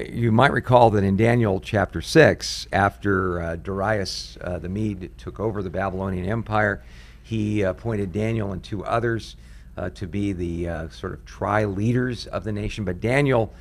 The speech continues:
distinguished himself so much above everyone else because of the excellent spirit w-, that was in him that the king thought about setting him over the whole realm. So the governors and the satraps sought to find some charge against Daniel concerning the kingdom.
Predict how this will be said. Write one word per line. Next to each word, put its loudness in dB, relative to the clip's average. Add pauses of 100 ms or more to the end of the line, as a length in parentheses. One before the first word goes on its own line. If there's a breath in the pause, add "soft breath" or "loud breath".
(220 loud breath)
distinguished -2
himself -2
so 2
much 4 (380 loud breath)
above 4
everyone 2
else 4
because -4
of -2
the 4
excellent 0
spirit 4
w-, -6
that -4
was -6
in -2
him -2
that -4
the -6
king -2
thought 4
about 2
setting -2
him 0
over -2
the -4
whole -2
realm. 8 (440 loud breath)
So -2
the 6
governors 6
and -2
the 2
satraps 4
sought 4
to -4
find 4
some 0
charge 6
against 0
Daniel 0
concerning 0
the 0
kingdom. 2